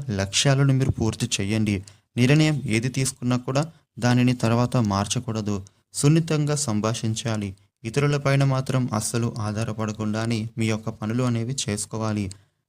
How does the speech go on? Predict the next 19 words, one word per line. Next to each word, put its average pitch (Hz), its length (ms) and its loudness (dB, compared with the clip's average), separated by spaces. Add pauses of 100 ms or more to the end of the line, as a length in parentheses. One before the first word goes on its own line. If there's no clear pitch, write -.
రేపటి 139 460 0
రోజున 143 260 0
ఈ 131 160 0
రాశి 107 280 -4
వ్యక్తులకు 113 580 -8 (340)
సకాలంలో 156 760 0
నిర్ణయాలు 127 500 0
తీసుకొని 107 440 -2 (240)
ఆర్థిక 113 360 0
పరంగా 135 380 2
మీరు 127 220 0
లాభపడతారు. 107 760 -4 (380)
ఎవరిని 127 520 4
కూడా 147 180 -2 (140)
తక్కువ 139 280 0 (100)
అంచనా 123 340 0
అనేది 120 320 0
రేపటి 113 300 0
రోజున 107 340 0